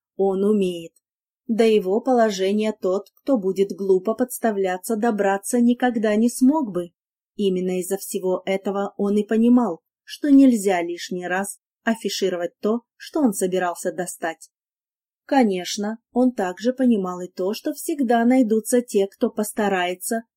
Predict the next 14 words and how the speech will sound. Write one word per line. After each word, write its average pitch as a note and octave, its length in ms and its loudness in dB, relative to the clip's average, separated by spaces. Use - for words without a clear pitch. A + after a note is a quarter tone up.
видимо, B3 500 2
по D4 140 -2
глупости F#3 560 -4
своей, F#3+ 560 -2
заявить G3 540 0
о F3 80 -4
том, A3+ 360 -2
будто G#3+ 420 -4
бы G3+ 100 -2
он A3 160 0
преклоняется G#3+ 840 -2
перед G#3 320 -4
этими G3+ 340 0
технологиями. G#3 1000 -2